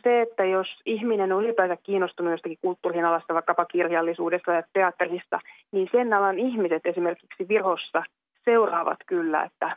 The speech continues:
että mitä tapahtuu sillä alueella. Et voi olla, että toimittaja, teatteritoimittaja lähtee katsomaan suomalaisen näytelmän Suomeen tai,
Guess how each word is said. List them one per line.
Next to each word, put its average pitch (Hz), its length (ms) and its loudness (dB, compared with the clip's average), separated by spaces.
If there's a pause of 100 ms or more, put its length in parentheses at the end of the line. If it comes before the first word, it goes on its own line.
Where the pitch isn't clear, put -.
(120)
että 175 200 -8
mitä 165 240 0
tapahtuu 160 580 -2
sillä - 280 -6
alueella. - 680 0 (480)
Et 165 120 -6
voi 185 200 4
olla, 180 160 2
että 175 180 -2
toimittaja, 180 800 2 (140)
teatteritoimittaja 180 1040 0
lähtee 175 380 -2
katsomaan 175 540 0
suomalaisen 175 800 0
näytelmän 175 720 -2
Suomeen 175 500 0
tai, 175 280 0